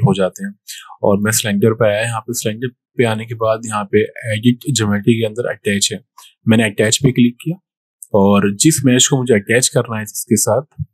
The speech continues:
Torus पे, उस पे click कर दिया, Fine। अब दोनों एक ही मैश बन चुके हैं, एडिट poly,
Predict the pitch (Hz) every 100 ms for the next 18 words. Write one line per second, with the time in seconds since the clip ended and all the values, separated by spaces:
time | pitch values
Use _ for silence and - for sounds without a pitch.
0 | _ - 95 104 110 - 139 139 117 -
1 | 104 101 98 95 92 98 - 113 131 -
2 | 107 120 110 123 - 131 131 - 120 113
3 | 101 104 101 98 90 - 90 _ _ _
4 | _ _ 98 101 104 98